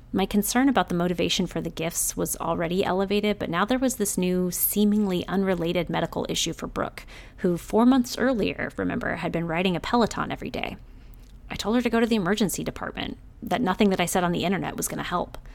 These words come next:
For the record, I kind of felt bad about that. If she was my real-life friend, I would have offered to drive her. As it was, it sort of felt like I had been dismissive to her.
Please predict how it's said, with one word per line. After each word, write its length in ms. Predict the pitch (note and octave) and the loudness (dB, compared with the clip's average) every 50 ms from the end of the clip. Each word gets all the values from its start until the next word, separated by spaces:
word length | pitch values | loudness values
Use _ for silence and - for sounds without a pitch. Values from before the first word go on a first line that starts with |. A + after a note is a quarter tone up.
| - - - - - - - - - - - | -18 -18 -20 -20 -20 -20 -20 -20 -20 -14 -2
For 120 | - A3 | 0 2
the 80 | G3+ F#3 | 2 2
record, 380 | - E3 F#3 - - B3+ B3+ B3 | 2 0 -2 0 0 0 0 0
I 60 | - - | -4 -6
kind 220 | - - B3+ G4 | -2 0 0 0
of 60 | - | 0
felt 200 | - - - - | -2 -2 -2 -2
bad 220 | - E3 E3+ F3+ - | -2 0 0 0 0
about 280 | - - - - - | 0 -2 -4 -4 -4
that. 240 | - - - - - - - - - - - | -2 -2 -2 -2 -4 -10 -16 -20 -20 -4 -2
If 80 | - - | 2 4
she 140 | - - | 4 4
was 140 | C4 C#4+ C#4 | 4 4 6
my 80 | C4+ A#3 | 6 6
real-life 420 | G3 E3+ F#3 F#3+ G3 G#3 G#3+ G#3 | 6 6 4 4 4 4 2 2
friend, 300 | - - G#3+ G#3 G#3+ G3+ | 0 0 2 4 4 4
I 20 | E3+ | 4
would 140 | E3+ F3 | 4 2
have 60 | F3 - | 4 4
offered 280 | D#3+ F3 - - F3 | 4 4 4 0 -4
to 80 | - - | -4 -6
drive 400 | D3 - D#3 D3+ D#3 E3 E3+ - | -4 -2 0 0 0 0 0 -2
her. 300 | - - - - - - - - - - - - - - - - - - - - - - - - - - - | -6 -6 -6 -6 -6 -8 -10 -14 -16 -18 -18 -20 -20 -20 -20 -20 -20 -20 -20 -20 -20 -20 -20 -20 -8 -4 -2
As 160 | F#3+ F#3+ - | 0 0 0
it 120 | - - | -2 -2
was, 460 | - F#3 F#3+ G3+ G#3+ G#3 F#3 - - - - - - - | -2 0 2 2 2 2 0 -2 -6 -8 -12 -12 -10 -8
it 100 | F3 - | -8 -4
sort 180 | - A3 A#3+ | -2 0 0
of 80 | E3+ E3+ | 0 0
felt 200 | - - E3+ E3 | -2 -2 -2 -2
like 180 | E3 F#3 - G3 | -2 -4 -4 -4
I 80 | F#3 | -6
had 180 | F3+ E3 F#3 - | -4 -4 -4 -4
been 280 | - - - - - - - - - - - - - | -2 -2 -2 -2 -4 -6 -10 -16 -20 -20 -18 -10 -8
dismissive 600 | F3+ F3+ - - - F#3+ F#3+ - - D3+ - - | -6 -6 -4 -4 -4 -2 -2 -2 -2 -4 -4 -6
to 140 | - - - | -8 -8 -8
her. 300 | - - G#2 F2 - | -6 -6 -6 -8 -8